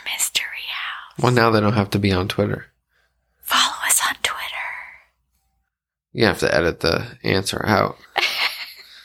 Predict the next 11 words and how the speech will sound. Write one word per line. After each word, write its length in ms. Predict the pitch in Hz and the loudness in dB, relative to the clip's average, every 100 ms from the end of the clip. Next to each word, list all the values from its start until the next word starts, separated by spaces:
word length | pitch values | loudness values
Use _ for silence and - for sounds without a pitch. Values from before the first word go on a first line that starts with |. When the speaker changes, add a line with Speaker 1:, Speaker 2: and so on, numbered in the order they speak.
| - _ _ _ _ _ _ - | -20 _ _ _ _ _ _ -6
Speaker 2:
<laughs> 460 | 160 151 143 104 104 - - _ - - - - | 0 2 2 -2 -8 -12 -12 _ -8 -6 -6 0
Speaker 1:
So 140 | 302 | 2
what 100 | 262 | 4
are 40 | 247 | 2
your 80 | |
dad 240 | 240 220 202 | 2 2 2
jokes? 240 | 185 180 | -2 -2
Tell 180 | - 196 | 0 0
us. 200 | 180 - _ _ 147 | 0 -8 _ _ -2
Speaker 2:
Okay, 220 | 135 98 | 0 2
so 520 | - 120 117 113 - | 4 4 4 2 -4